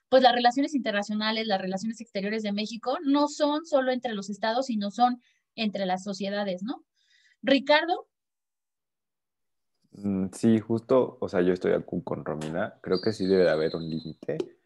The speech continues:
Speaker 2: pero también creo que, que, o sea, muchos gobiernos se conforman con, bueno, muchos estados en el mundo, es de que, bueno, desconozco al gobierno y ya, ¿no? O sea, sí, pues, por ejemplo, en la dictadura de Pinochet,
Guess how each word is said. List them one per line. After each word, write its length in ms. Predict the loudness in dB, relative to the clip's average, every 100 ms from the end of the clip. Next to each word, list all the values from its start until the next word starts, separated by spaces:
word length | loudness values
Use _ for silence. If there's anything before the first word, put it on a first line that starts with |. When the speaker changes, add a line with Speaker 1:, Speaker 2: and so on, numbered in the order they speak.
| _ _ _ _
Speaker 2:
pero 200 | 0 2
también 300 | 2 0 0
creo 380 | 4 6 6 4
que, 80 | -8 _ _ _ _ _ _ -2
que, 420 | 0 0 -4 _
o 140 | -6 0
sea, 360 | 0 0 -4 -2
muchos 500 | -2 0 0 0 0
gobiernos 580 | 2 2 2 -2 -6 -10
se 200 | -4 -4
conforman 580 | -4 -2 0 0 -4 -4
con, 440 | -4 -4 -6 -16 _ _ _ _ -6
bueno, 180 | -4 -4
muchos 240 | -6 -10
estados 320 | -2 0 0
en 80 | -6
el 60 | -10
mundo, 240 | -8 -6 -6
es 120 | -8
de 100 | -10
que, 120 | -2
bueno, 300 | -2 -2 -4 -4
desconozco 560 | -4 -2 -2 2 4
al 80 | 4
gobierno 480 | 4 0 -2 -6 _ _ _
y 140 | -4 0
ya, 140 | 0
¿no? 180 | 0 -8
O 40 |
sea, 320 | -6 -6 -6 -4
sí, 360 | -2 -2 -2 _ _ _ _ _ _
pues, 160 | 0 0
por 140 | 0
ejemplo, 300 | 0 0 0
en 80 | 2
la 60 | 2
dictadura 420 | 2 2 4 4
de 120 | 2
Pinochet, 500 | 0 -8 -6 -4